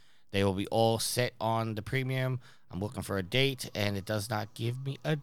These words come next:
date. Oh, there they go. Nope. No, no date. Uh, they're gonna be coming sometime. Oh, wait.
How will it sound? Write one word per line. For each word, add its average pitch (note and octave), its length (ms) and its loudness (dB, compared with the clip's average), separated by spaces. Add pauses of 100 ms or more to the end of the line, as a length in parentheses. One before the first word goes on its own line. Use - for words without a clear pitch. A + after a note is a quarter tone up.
(100)
date. C#3 920 -2 (220)
Oh, C#3+ 140 6 (160)
there B2+ 120 4
they A2 80 4
go. F2+ 180 2 (360)
Nope. B2+ 180 2 (1400)
No, A2+ 220 0
no C3+ 160 4
date. A#2+ 220 4 (280)
Uh, A2+ 260 8
they're A#2+ 120 0
gonna B2 140 2
be A#2 80 -2
coming B2 160 0
sometime. A2+ 420 0 (380)
Oh, A#2 80 4
wait. G#2+ 180 2